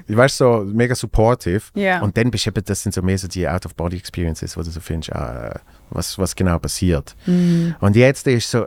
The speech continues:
Speaker 1: viel klarer definiert, was, was ein Weg kann sein. Heisst nicht, dass es da ist.
Speaker 2: Ich habe das Gefühl, das Ähnliche passiert halt mit den Frauen im Comedy.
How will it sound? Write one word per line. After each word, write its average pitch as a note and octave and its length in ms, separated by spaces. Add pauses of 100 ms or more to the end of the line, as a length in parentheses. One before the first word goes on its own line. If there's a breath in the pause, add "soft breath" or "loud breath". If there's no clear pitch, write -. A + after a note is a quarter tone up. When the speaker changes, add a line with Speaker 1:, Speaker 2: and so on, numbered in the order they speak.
Speaker 1:
viel B2 360
klarer G#2 680
definiert, G2 800
was, F#2 380
was F2+ 260
ein E2 120
Weg F2 420
kann A2+ 240
sein. E2 340
Heisst F#2 220
nicht, F#2+ 180
dass E2+ 100
es D2+ 140
da D#2+ 140
ist. A#2+ 360 (1200 loud breath)
Speaker 2:
Ich - 40
habe G#3 140
das G#3+ 140
Gefühl, G#3+ 260
das - 120
Ähnliche G#3 460
passiert F#3+ 480
halt E3+ 160
mit E3+ 140
den F#3 80
Frauen E3 460
im F#3 180
Comedy. D#3+ 580